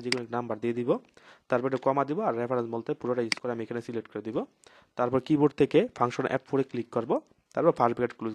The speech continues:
কর-, ক্লোজ করব, এন্টারে ক্লিক করব। দেখুন অতি সহজে কিন্তু আমার কিন্তু এই যে র‍্যাঙ্কের মাধ্যমে আমি প্রথম, দ্বিতীয়, তৃতীয় কী হয়েছে আমি বের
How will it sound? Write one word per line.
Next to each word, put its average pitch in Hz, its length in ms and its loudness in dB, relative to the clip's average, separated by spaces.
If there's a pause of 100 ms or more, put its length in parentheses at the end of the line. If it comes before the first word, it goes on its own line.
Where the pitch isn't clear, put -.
(100)
কর-, 117 180 2 (160)
ক্লোজ 123 240 -6
করব, 123 140 0 (180)
এন্টারে 120 280 -4
ক্লিক 113 180 -8
করব। 123 120 -6 (140)
দেখুন 151 200 -6 (540)
অতি 156 220 -2
সহজে 135 260 0
কিন্তু 131 220 -4
আমার 117 220 -2
কিন্তু 120 220 -4 (680)
এই 131 120 2
যে 147 140 2
র‍্যাঙ্কের 120 340 -4
মাধ্যমে 123 300 -4 (200)
আমি 120 140 -6 (440)
প্রথম, 143 300 0
দ্বিতীয়, 131 280 -6
তৃতীয় 127 280 -6
কী 127 120 -6
হয়েছে 127 240 -4
আমি 127 200 -4
বের 110 100 -2